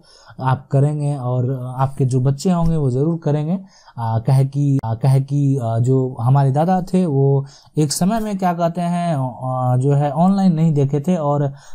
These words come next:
पिताजी ऑनलाइन पैसा जमा कर लिए और आप जो है नेक्स्ट जनरेशन जो है वो एक तरह से ऑनलाइन अब जमीन, रसीद, सब कुछ होता जा रहा है, फॉर्म जो भी है, लेकिन आगे की फ्यूचर में ऑनलाइन केस फाइल,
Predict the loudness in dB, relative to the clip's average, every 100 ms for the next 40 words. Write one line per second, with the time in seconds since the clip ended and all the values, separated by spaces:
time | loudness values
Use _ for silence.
0 | -4 0 2 0 0 0 2 2 2 0
1 | 0 0 0 0 0 0 0 2 2 2
2 | 0 -2 -2 -4 -10 -6 0 2 0 0
3 | 2 2 0 -4 0 0 0 0 -2 -4
4 | -10 -14 -20 -16 -12 -4 0 0 0 -2
5 | -2 0 0 2 2 0 -2 -2 -2 -2
6 | -4 -4 -8 -10 -6 -4 -4 0 0 0
7 | -2 -4 -16 -18 -6 -4 -2 0 0 0
8 | -2 -2 -2 -2 -2 0 0 0 2 4
9 | 2 0 -4 -14 _ -4 -4 0 0 2
10 | 0 0 -2 0 0 0 0 -2 -4 -2
11 | 2 4 2 0 -2 -2 -2 -2 -2